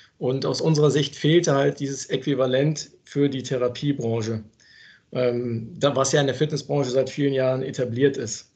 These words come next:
Es gibt zwar für die Physiotherapie immer wieder Berichte der einzelnen Krankenkassen, aber wir haben halt gesagt, wir brauchen wirtschaftliche Kennzahlen, ähm, einfach für die Akteure der Branche. Und, äh, deswegen haben wir dann, ähm, zusammen mit dem Partner E T L Advision,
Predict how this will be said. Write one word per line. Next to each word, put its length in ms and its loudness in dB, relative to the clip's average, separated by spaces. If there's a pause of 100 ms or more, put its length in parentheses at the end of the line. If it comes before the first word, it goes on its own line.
(260)
Es 160 -6
gibt 180 0
zwar 500 2
für 140 -6
die 100 -6
Physiotherapie 720 -4
immer 200 0
wieder 180 0
Berichte 640 0
der 140 0
einzelnen 380 -6
Krankenkassen, 880 -4 (280)
aber 240 0
wir 100 0
haben 120 2
halt 200 2
gesagt, 520 -2 (180)
wir 140 2
brauchen 340 0
wirtschaftliche 500 0
Kennzahlen, 760 0 (480)
ähm, 220 -2
einfach 320 -4
für 220 -2
die 340 -2 (260)
Akteure 420 2
der 120 2
Branche. 520 -2 (440)
Und, 480 0
äh, 160 0
deswegen 460 2
haben 160 2
wir 120 4
dann, 380 0
ähm, 340 -4
zusammen 340 0
mit 340 -4
dem 140 -4
Partner 420 -2
E 120 -2
T 140 -4
L 120 0
Advision, 720 2